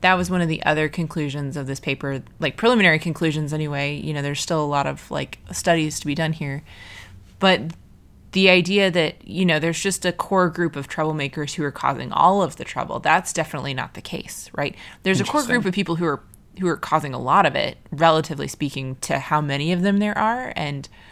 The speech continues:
Speaker 1: I'm sure, you know, there was probably a conversation at Wikimedia about what, if anything, can be done to, like, address it if it, it seems like there are a few people who are, you know, really making it difficult. But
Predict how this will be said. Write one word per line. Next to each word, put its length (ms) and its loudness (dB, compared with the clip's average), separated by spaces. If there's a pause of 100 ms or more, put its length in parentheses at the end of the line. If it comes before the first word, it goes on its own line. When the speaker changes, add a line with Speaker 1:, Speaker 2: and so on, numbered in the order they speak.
(260)
Speaker 1:
I'm 120 -2
sure, 400 -2 (100)
you 160 -4
know, 120 -4
there 120 -2
was 100 -4
probably 520 0
a 80 -4 (280)
conversation 800 -2
at 160 -4 (400)
Wikimedia 640 0
about 320 0 (220)
what, 480 -2
if 180 -6
anything, 680 -6 (180)
can 180 0
be 100 0
done 280 -2
to, 80 -8
like, 340 -4
address 380 0
it 80 2
if 160 -2
it, 140 -4
it 140 -2
seems 220 -6
like 200 -2
there 140 -4 (100)
are 120 -8
a 60 -6
few 160 -4
people 320 -4
who 140 -2
are, 340 -6
you 160 -2
know, 80 -4
really 180 -4
making 260 -6
it 120 -6
difficult. 420 0
But 200 4